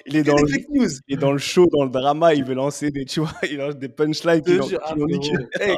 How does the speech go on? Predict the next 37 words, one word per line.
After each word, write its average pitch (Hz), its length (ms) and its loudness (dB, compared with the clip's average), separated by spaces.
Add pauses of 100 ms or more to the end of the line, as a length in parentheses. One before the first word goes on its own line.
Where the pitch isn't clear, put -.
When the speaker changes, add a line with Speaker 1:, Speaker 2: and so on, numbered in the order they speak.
Speaker 2:
calme-toi, 214 440 -2
mon 180 140 -2
gars. 156 240 0
Eh, 170 240 2
la 139 120 -6
semaine 156 180 -6
prochaine, 170 360 -4
t'inquiète 151 300 -8
pas, 151 140 -2
tout 185 100 -8
va 180 80 0
bien 170 120 -6
se - 60 -12
passer, 147 300 -4
frère. 101 200 -10 (420)
Il 170 280 -2
va 151 80 0
nous 165 140 -4
annoncer 170 240 -4
ta, 160 80 -2 (220)
ta 151 100 -4
signature, 175 720 -2
ça 143 120 -8
va 143 100 -2
être 143 80 -2
carré, 180 340 0
mon 180 140 0
gars, 135 240 6
t'inquiète - 180 -2 (120)
pas. - 100 -10 (1160)
On 147 100 -2
t'envoie 180 260 0
des 175 120 2
bonnes 196 320 4
ondes, 175 180 2
mon 151 120 -4
gars. 123 260 -8